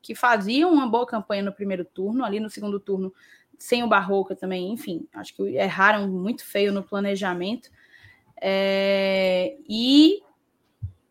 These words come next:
deixa eu fechar isso aqui, que já já eu boto outra coisa. Mas, assim, ele te-, ele fez um ca-, um ano ruim no Vasco em dois mil e vinte,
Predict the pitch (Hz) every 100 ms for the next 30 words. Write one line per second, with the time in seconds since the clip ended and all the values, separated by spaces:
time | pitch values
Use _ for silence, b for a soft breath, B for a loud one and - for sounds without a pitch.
0 | - 202 190 190 185 214 - 185 185 196
1 | - 233 226 208 196 190 196 185 180 185
2 | - - - - 240 262 185 b b b
3 | _ 214 214 240 311 311 247 233 - 226
4 | 233 262 262 254 311 320 349 320 311 311
5 | 262 320 330 311 254 294 403 - 233 208
6 | 233 277 - 226 208 214 196 190 262 311
7 | - -